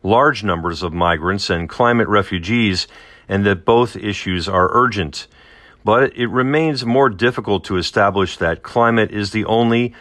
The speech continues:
or even the most pressing factor in any individual case.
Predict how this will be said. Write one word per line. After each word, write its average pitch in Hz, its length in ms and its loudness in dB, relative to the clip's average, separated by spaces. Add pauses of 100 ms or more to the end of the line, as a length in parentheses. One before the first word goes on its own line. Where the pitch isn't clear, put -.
(140)
or 113 220 4
even 127 300 0
the 117 120 2
most 123 360 2
pressing 101 400 0
factor 113 580 0 (280)
in 107 180 2
any 113 400 2
individual 92 640 0
case. - 580 -4